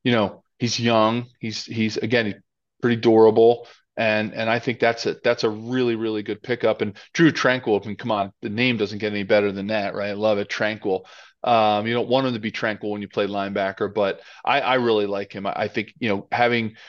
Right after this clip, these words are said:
he's gonna, he's gonna be cu-, in, in one of those rivalry type situations, right? He's coming to the Chiefs after having gotten, you know,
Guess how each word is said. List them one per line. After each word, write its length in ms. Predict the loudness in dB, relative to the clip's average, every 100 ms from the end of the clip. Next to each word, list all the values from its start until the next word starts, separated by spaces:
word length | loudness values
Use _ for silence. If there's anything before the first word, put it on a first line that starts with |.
| -20 _ _ -6
he's 200 | -4 0
gonna, 260 | 2 2
he's 220 | 2 2 2
gonna 160 | 0
be 140 | -2 -4
cu-, 260 | -4 -4
in, 220 | -2 -4 -2
in 120 | -2
one 140 | 0 2
of 60 |
those 220 | 2 2
rivalry 460 | 2 2 2 -2 -4
type 220 | -2 -4
situations, 600 | -4 -8 -6 -6 -6 -6
right? 140 | -4 -4
He's 140 | -8
coming 320 | -8 -6 -6
to 100 | -6
the 120 | -6
Chiefs 440 | -4 0 0 0 -6 -10 -20 -20 -20 _
after 260 | -4 0 2
having 220 | 2 0
gotten, 360 | -2 -2 -4 -10
you 80 | -6
know, 300 | -4 -4